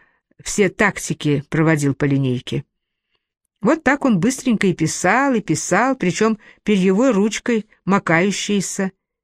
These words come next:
И когда вошли в моду шариковые ручки, всякие такие, он ими не мог писать, потому что он говорил, что делает нажим,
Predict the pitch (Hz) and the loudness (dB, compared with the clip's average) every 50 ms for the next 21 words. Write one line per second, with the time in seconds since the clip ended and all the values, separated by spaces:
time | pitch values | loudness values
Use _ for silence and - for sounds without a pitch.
0 | _ _ _ - 160 - 196 196 196 190 226 226 220 208 - - 226 220 202 208 | _ _ _ -6 0 2 2 2 4 2 2 2 2 0 -2 0 0 0 2 2
1 | 220 220 196 208 - - 240 269 339 339 - - 214 202 190 180 180 165 147 - | 2 2 2 0 0 0 2 2 2 2 2 0 0 2 2 2 2 0 0 -2
2 | - - 175 165 - - 202 185 - 185 180 170 - 190 185 - - 190 180 165 | -4 -4 -4 -4 -2 -2 -2 -2 0 -2 -2 0 0 -2 -2 -2 0 0 0 0
3 | - _ - _ _ _ _ - 185 233 262 240 - 226 247 254 262 262 269 269 | 0 _ -16 _ _ _ _ -2 0 2 2 2 0 0 2 2 4 4 4 4
4 | 240 202 190 185 - - 220 196 - - 214 208 - - 185 - 185 180 185 202 | 4 4 2 2 0 -2 -4 -4 -2 0 -2 -2 -2 -4 -2 0 2 2 2 2
5 | 196 - - 208 208 185 190 185 196 196 190 202 190 - - - 202 208 202 - | 0 0 0 0 2 2 2 0 0 0 0 0 -2 -2 -2 -2 0 0 0 -2
6 | _ _ _ _ _ _ - 170 165 160 208 214 220 214 214 208 - 202 214 214 | _ _ _ _ _ _ -4 -2 2 2 4 4 4 2 2 2 2 2 2 2
7 | 185 190 247 262 233 185 | 2 2 2 2 2 0